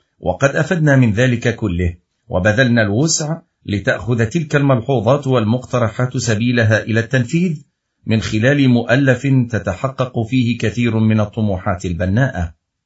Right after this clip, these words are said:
وقد تميز هذا التأليف الجديد بما يلي:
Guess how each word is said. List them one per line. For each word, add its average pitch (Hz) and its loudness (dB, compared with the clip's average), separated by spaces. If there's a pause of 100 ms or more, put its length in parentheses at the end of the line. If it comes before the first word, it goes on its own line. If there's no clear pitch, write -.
(880)
وقد - 0
تميز 190 2
هذا 160 4
التأليف 147 0
الجديد 120 0 (180)
بما 104 2
يلي: 90 -2